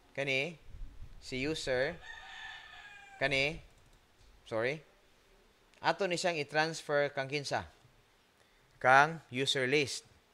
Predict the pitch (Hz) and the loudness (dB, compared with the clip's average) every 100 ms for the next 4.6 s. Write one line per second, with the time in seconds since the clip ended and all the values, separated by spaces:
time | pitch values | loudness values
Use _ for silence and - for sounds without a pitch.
0 | _ - 139 147 156 156 147 143 156 147 | _ -4 -2 0 0 2 4 4 4 2
1 | 101 - - _ - 143 165 147 151 131 | 0 -14 -20 _ 0 2 2 0 0 -2
2 | 131 127 135 131 127 123 123 123 - 113 | -4 0 2 2 -2 -4 -4 -8 -2 0
3 | 117 147 147 117 123 - 120 113 117 113 | 0 -2 -6 -2 -2 -4 -10 -6 -2 -2
4 | 117 110 101 104 135 | -4 -8 -2 0 0